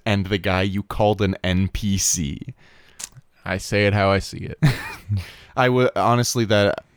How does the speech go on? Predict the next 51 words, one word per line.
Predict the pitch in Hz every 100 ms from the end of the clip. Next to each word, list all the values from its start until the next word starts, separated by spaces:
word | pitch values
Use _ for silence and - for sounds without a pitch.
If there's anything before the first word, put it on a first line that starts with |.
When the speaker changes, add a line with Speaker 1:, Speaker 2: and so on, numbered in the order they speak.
| -
Speaker 1:
I | 98
feel | - 98
like | 85
that's | 92 85 -
a | 85
nice | 80 78 -
combo. | - 78 - - - -
But | 143 185 190
if | 202
you're | 220 208
gonna, | 190 - - 147
'cause | 185
I | 196
don't | 202
think | 175 143
you're | 131
solely | 107 - 120 107 101 92
Augustus. | 78 73 64 - - - - -
I | 143
think | 175 165
you're | 147
probably | 143 127 113 107
also | 85 95 - 90
a |
little | 87 80 78
Mike | 71 67 -
T | - 60
V. | - - - -
Speaker 2:
I've | 110 151 139
never | 120 117
been | 127 127 110
violent | - 101 113 117
in | 110
my | 98 98
life, | 92 98 95 92
or | 101
I'll | 95
kill | 95 - 117 104
you | 98 101
if | 92
you | 101
say | - 90
that | 95 95
again. | - - - - -
Speaker 1:
I'm | 135
not | 185 147
referring | 143 - 113 131 135
to | 127
the | 120
gun | 87 80 95 123
part. | 120 - - 82 104 -